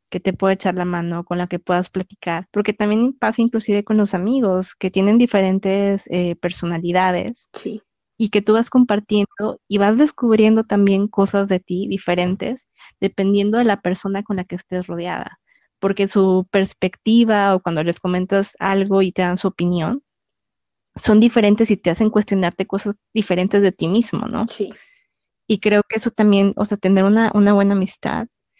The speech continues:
Speaker 1: también te enriquece, eh, no solo por el apoyo, sino también porque te hacen descubrirte a ti mismo a través de ellos.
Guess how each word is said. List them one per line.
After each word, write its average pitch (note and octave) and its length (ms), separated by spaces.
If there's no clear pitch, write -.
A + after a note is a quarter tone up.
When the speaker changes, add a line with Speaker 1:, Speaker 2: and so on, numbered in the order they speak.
Speaker 1:
también F#3 300
te G#3 120
enriquece, F#3 840
eh, D#3+ 520
no G3 120
solo G#3+ 260
por G3 140
el E3+ 120
apoyo, F3+ 580
sino G3+ 240
también G3 640
porque G#3+ 420
te G3 120
hacen G3 300
descubrirte G3 1040
a F#3 120
ti - 200
mismo G3 400
a G3 80
través E3 380
de - 180
ellos. - 460